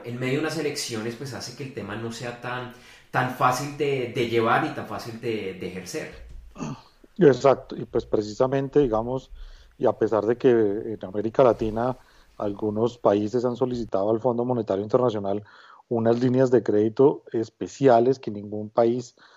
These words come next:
Speaker 2: antes había accedido, eh, Colombia, México, Perú y Chile, pues han,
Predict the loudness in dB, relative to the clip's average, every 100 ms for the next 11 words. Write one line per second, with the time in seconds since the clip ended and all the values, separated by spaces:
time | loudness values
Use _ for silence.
0 | _ _ -4 -2 0 0 2 0 2 2
1 | 4 4 4 0 -2 -6 2 4 4 4
2 | 2 -2 _ _ _ _ -8 -2 2 4
3 | 2 2 0 2 0 -2 -4 -6 -4 -4
4 | -4 -4 0 4 4 2 -2 2